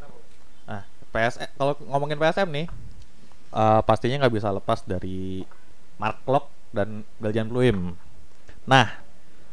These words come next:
menurut rumor yang berkembang, Mark Klok ini walaupun dikontrak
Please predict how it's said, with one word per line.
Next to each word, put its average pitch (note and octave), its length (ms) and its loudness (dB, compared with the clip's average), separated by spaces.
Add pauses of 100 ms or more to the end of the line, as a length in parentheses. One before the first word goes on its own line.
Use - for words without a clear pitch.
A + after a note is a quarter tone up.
menurut D#3 320 4
rumor F3+ 320 4
yang F3 80 4
berkembang, B2+ 720 0 (480)
Mark A#2+ 240 2
Klok B2+ 240 2
ini C3+ 400 0
walaupun A2 560 4
dikontrak A2 480 2